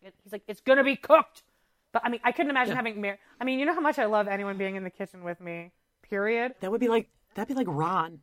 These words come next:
Speaker 2: puttering around the kitchen, be like,
Speaker 1: Yeah.
Speaker 2: Hey, oh, oh, oh, what?
Speaker 1: Uh, hold on, let me
Speaker 2: Chick-,
Speaker 1: get out of the way.
Speaker 2: chick-, chick-, chicken, you know, put a plate, put a plate, you know,
Speaker 1: Oh, just
Speaker 2: chick-,
Speaker 1: trying to get out of your way here. Just trying to, trying to change the garbage right now,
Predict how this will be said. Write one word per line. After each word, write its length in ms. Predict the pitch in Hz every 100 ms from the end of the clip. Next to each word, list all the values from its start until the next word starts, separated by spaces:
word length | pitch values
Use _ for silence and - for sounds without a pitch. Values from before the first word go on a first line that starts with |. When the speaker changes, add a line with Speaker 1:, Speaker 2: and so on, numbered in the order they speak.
| _
Speaker 2:
puttering 440 | - 180 180 180
around 260 | 175 165 160
the 60 | 160
kitchen, 180 | 440
be 60 | 523
like, 100 | 494
Speaker 1:
Yeah. 60 | 294
Speaker 2:
Hey, 60 | - _ -
oh, 80 | - 277 302
oh, 160 | 494 392 - 415
oh, 100 | 415
what? 160 | 370 -
Speaker 1:
Uh, 20 | 381 440
hold 120 | 415 415
on, 80 | 359
let 80 | 403
me 80 | 302
Speaker 2:
Chick-, 80 | 381
Speaker 1:
get 80 | 415
out 60 | 427
of 60 |
the 60 | 453 440
way. 160 | 330 - 403 415 _ _ _ _ _ _ _ _ _ _ _ _ _ _
Speaker 2:
chick-, 220 | - 330 -
chick-, 180 | 359 -
chicken, 220 | 392 403 - _
you 60 | 262
know, 120 | 254 247 _ _ _ -
put 160 | 320
a 40 | 311
plate, 260 | 381 415 392 -
put 160 | 320
a 40 | 302
plate, 320 | 339 370 359 _ _ -
you 80 | 262
know, 80 | 262
Speaker 1:
Oh, 280 | 453 494 403
just 60 | 311
Speaker 2:
chick-, 80 | 247
Speaker 1:
trying 140 | 311
to 60 | 320
get 100 | 339
out 80 |
of 40 | 359
your 140 | 440
way 100 | 262
here. 300 | 220 262 285 285
Just 120 | 311
trying 180 | 339 339
to, 60 | 403 _ _ _ _ _
trying 140 | 339 349
to 80 | 381 -
change 180 | 370 370
the 60 | 359
garbage 340 | 247 208 254
right 180 | 233 226
now, 180 | 233 202